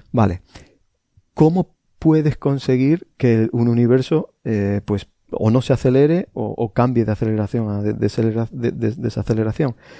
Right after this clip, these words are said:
Necesitas necesariamente algo, eh, que en cierto modo actúe contra la gravedad, ¿vale? Entonces, una de las cosas que también <laughs> me molesta de esto es que, eh, bueno, pues se, se ponen a plantear modelos exóticos en los que dicen, bueno, no hay energía oscura,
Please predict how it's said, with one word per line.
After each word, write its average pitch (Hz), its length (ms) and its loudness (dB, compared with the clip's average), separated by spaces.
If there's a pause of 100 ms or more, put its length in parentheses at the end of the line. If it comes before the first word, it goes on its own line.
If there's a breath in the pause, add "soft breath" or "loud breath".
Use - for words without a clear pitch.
(220 loud breath)
Necesitas 143 540 2
necesariamente 143 920 0
algo, 147 420 0 (600)
eh, 117 420 4
que 110 280 2
en 104 160 0
cierto 127 320 0
modo 139 340 0
actúe 113 400 0
contra 104 280 -2
la 98 100 -2
gravedad, 98 380 -6 (280)
¿vale? 123 220 0
Entonces, 123 320 0
una 165 140 0
de 165 40 2
las 160 120 0
cosas 143 280 -4
que 113 160 -6
también 110 360 -2
<laughs> 95 40 0
me 131 60 2
molesta 135 420 0
de 143 80 2
esto 143 240 -6 (540 loud breath)
es 117 160 2
que, 139 340 2
eh, 110 180 0
bueno, 110 200 -2
pues 98 200 -4 (120)
se, 117 200 -2
se 110 200 0
ponen 120 260 2
a 131 80 2
plantear 127 400 2
modelos 110 440 0 (360)
exóticos 156 760 0
en 117 100 -2
los 104 100 -2
que 110 120 0
dicen, 107 240 2
bueno, 123 200 2
no 113 100 -2
hay 127 100 0
energía 131 360 -2
oscura, 170 400 -2